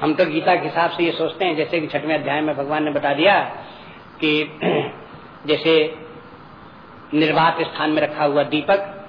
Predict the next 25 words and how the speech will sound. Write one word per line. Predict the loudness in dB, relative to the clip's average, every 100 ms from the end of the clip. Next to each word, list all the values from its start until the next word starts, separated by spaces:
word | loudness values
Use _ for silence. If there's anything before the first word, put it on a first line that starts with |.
| -4
और | -2
दीपक | 0 0 0 -2
की | 0
लौ | 2 2
जिस | 0
प्रकार | -6 -2 -2 -2
से |
हिलती | -6 -6 -4 -2
नहीं, | 2 2
नेंगते | 4 4 2 2 -2
सोपमा | -2 -4 -2 0 0
स्मृता, | 0 -2 2 2 2 -4 -14 -18 -10 -4
कि | 0
वो | 0
जिस | 0
प्रकार | -4 -2 2 2
से | 0
वो | -2 -2
हिलती | -2 -4 -2
नहीं | 0 0
है | 0 -2 0
<clears throat> | 0 2 -2
दीपक | -4 -2 -2
की | -2
लौ, | 2 4 4 2